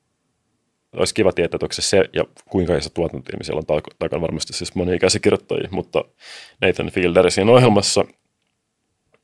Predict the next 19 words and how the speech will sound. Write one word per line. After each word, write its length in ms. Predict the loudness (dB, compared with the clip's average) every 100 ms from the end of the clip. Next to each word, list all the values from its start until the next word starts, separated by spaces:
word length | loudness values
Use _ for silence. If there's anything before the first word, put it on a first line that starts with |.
| _ _ _ -18
sille 200 | -10 -8
tuli 220 | -6 -4 0
sellainen 300 | 4 4 4
idis, 180 | 2
että 280 | -2 -2 -2 -2 -10 _ _ _ _ _ _ _
se 100 | -12
oli 60 | -4
sellainen 240 | 0 8
lampi, 520 | 8 8 2 -2 -4 _ -18 -16 -14 -6
ja 60 |
sit 140 | -4 2
siellä 260 | 6 8
oli, 220 | 8 6 4 _ _ _ -18 -16 -18
muistaakseni, 460 | -4 -2 -2 -4 -4
joku 120 | -4
possu 560 | 2 6 6 4 -2 -2
ja 120 | -2
sitten 320 | -4 -6 -4
joku, 280 | -4 -6 -10